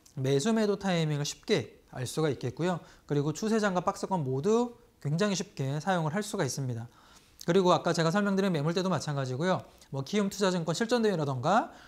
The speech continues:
혹은 제이알 고수들 같은 경우도 볼린저 밴드를 굉장히 많이들 아직까지도 사용을 합니다. 매물대도 마찬가지고요. 볼린저 밴드도 굉장히 많이 사용을 하고 있기 때문에 저는 볼린저 밴드 같은 경우는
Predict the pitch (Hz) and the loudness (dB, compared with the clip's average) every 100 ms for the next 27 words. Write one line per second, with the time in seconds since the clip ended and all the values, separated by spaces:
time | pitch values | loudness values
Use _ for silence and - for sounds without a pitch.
0 | - 143 151 151 151 156 151 135 156 135 | -12 -6 -2 2 4 4 0 -2 0 -2
1 | - - _ _ - - 185 160 143 143 | -4 -16 _ _ -10 -6 -2 0 0 0
2 | 190 143 - - - - 147 220 240 220 | 0 -2 -8 -20 -12 0 4 6 6 4
3 | 180 143 175 180 131 - 190 214 214 139 | 4 2 2 0 -2 -4 0 2 2 0
4 | 120 123 196 302 - - 131 180 196 156 | 0 0 0 0 -6 -12 -6 -2 0 0
5 | 135 135 180 160 165 135 127 139 202 214 | 0 -2 -2 -2 -2 -2 0 0 0 0
6 | 202 147 160 147 123 120 147 147 - - | 0 0 -2 -2 -4 -4 -4 -4 -10 -20
7 | _ 151 165 190 196 175 170 165 139 151 | _ 0 2 4 2 2 2 0 0 0
8 | 156 135 175 165 165 143 139 147 139 151 | 0 0 -2 0 0 -2 -4 -6 -4 -2
9 | 170 - - - - 156 147 143 170 202 | -2 -4 -14 -10 -2 -2 0 0 2 2
10 | 190 160 151 156 139 131 147 226 | 2 0 -2 -2 -2 -2 0 -2